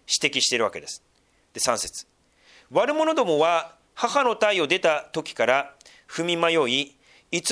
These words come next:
りを言う者どもは生まれた時からさまよっている。彼らは蛇の毒のような毒を持ち、それを耳を塞ぐ耳しいのコブラのようだ。これは羊飼いの、あ、羊飼いじゃないね。蛇使いの声も、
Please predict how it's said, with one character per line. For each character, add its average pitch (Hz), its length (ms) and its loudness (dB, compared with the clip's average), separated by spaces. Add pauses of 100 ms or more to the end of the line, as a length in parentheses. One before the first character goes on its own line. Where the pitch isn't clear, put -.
(160)
り 254 80 0
を 254 60 4
言 247 180 0
う 247 40 0
者 240 200 0
ど 233 100 0
も 131 160 -2
は 143 260 0 (400)
生 175 120 -2
ま 262 120 2
れ 285 80 0
た 277 120 -2
時 - 240 -6
か 143 100 4
ら 147 220 0
さ - 180 -2
ま 143 80 2
よ 139 80 2
っ - 20 -2
て - 160 -16
い 90 80 -12
る。 73 120 -20 (720)
彼 202 180 2
ら 170 140 2
は 156 340 0 (100)
蛇 233 260 0
の 180 80 2
毒 156 240 -2
の 175 80 0
よ 175 160 2
う 165 40 2
な 131 240 -2 (140)
毒 143 300 0
を 160 40 2
持 143 140 -2
ち、 135 380 -4 (320)
そ 180 200 -2
れ 180 60 2
を 190 240 -2 (160)
耳 202 320 -2
を 180 160 0
塞 147 220 0
ぐ 147 320 -4
耳 175 280 -4
し 220 260 0
い - 40 -4
の 214 280 -2
コ 277 140 -2
ブ 285 80 0
ラ 220 120 2
の 120 80 -4
よ 95 100 -2
う 85 60 -6
だ。 - 120 -8 (720)
こ 175 120 0
れ 170 60 4
は 175 360 0 (160)
羊 214 380 -2
飼 175 140 2
い 156 40 -2
の、 139 140 -4 (100)
あ、 131 60 -2
羊 160 260 -2
飼 135 80 2
い - 20 2
じ 104 60 -2
ゃ 107 40 0
な 98 60 0
い 90 40 -4
ね。 113 120 -4 (140)
蛇 214 320 2
使 - 260 2
い 240 60 4
の 156 100 4
声 151 220 2
も、 139 260 2